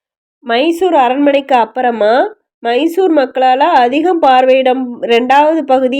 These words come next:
அப்படின்னு சொல்லி சொல்றது இந்த ஜூ மட்டும்தான். இப்போ இதுல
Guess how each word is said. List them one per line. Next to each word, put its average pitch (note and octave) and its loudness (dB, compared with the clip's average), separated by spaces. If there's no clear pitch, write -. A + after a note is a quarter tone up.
அப்படின்னு B3 -4
சொல்லி B3 -4
சொல்றது A#3 -2
இந்த C#4 0
ஜூ C4 -2
மட்டும்தான். A3+ 0
இப்போ C#4 -6
இதுல C4+ 0